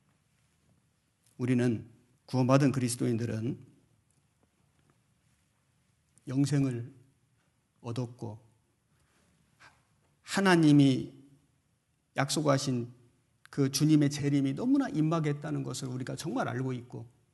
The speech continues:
그리고 예수 그리스도의 보혈로 내가 영원한 천국에 들어갈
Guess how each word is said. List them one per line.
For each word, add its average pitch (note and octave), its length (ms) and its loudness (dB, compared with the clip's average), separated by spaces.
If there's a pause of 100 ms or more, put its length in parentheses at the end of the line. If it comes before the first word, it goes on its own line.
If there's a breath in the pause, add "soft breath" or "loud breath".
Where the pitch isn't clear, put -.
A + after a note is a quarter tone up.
(380)
그리고 C3 520 2 (760 soft breath)
예수 D3 240 6
그리스도의 C#3+ 480 4
보혈로 C#3 400 2
내가 A#2+ 600 0 (920)
영원한 D#4 320 6
천국에 A#3 420 2
들어갈 C#3+ 640 2